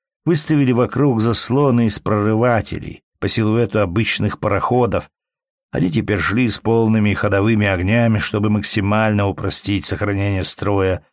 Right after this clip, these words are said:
всем остальным. Рассекретиться уже не опасались.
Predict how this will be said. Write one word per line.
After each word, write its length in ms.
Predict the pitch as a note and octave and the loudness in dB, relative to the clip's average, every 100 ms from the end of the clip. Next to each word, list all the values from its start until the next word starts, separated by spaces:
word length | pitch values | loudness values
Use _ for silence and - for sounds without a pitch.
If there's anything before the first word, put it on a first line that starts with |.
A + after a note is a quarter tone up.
| - | -8
всем 300 | - G2+ F#2+ | -2 -2 0
остальным. 680 | - G2+ F#2+ F2+ E2+ C#2+ - _ _ _ _ _ _ _ _ _ _ _ - | -2 -2 -2 -2 -4 -8 -14 _ _ _ _ _ _ _ _ _ _ _ -2
Рассекретиться 800 | D#3 - D3+ D#3+ D#3+ C#3+ - C3 | 0 0 -2 -2 -2 -2 0 2
уже 460 | B2 G#2 B2+ A#2 - | 2 2 2 2 2
не 160 | A2 | 2
опасались. 880 | G#2+ - F#2+ - C#2+ - - - - | 2 0 0 0 -2 -4 -4 -4 -6